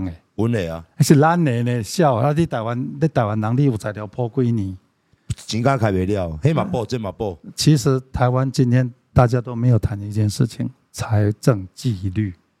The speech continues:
Speaker 2: 嗯哼。
Speaker 1: 其实台湾是已经在破产边
Speaker 2: 边缘。
Speaker 1: 边缘。
Speaker 2: 永无止境的举债。
Speaker 1: 我跟你讲啦，为什么这个我们过去啊，一个正常的政府有一个举债上限？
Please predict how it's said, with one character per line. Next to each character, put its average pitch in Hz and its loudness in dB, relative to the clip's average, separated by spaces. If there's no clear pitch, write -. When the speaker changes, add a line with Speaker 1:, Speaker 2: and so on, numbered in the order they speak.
Speaker 2:
嗯 90 -2
哼。 - -6
Speaker 1:
其 127 6
实 120 2
台 107 -2
湾 104 -6
是 - -10
已 143 -2
经 107 -4
在 113 -2
破 107 -4
产 123 -12
边 110 -4
Speaker 2:
边 113 6
缘。 82 -4
Speaker 1:
边 127 2
缘。 98 -4
Speaker 2:
永 110 2
无 147 4
止 104 -4
境 117 -4
的 98 0
举 87 -6
债。 78 -6
Speaker 1:
我 143 6
跟 127 4
你 127 2
讲 123 0
啦， 98 -6
为 170 4
什 120 -2
么 107 -4
这 135 2
个 120 -2
我 123 -6
们 120 -2
过 139 0
去 117 -6
啊， 107 -14
一 151 -4
个 147 4
正 170 0
常 107 -6
的 107 -4
政 110 -6
府 - -20
有 113 4
一 113 0
个 120 0
举 95 -6
债 120 2
上 104 -2
限？ 113 -4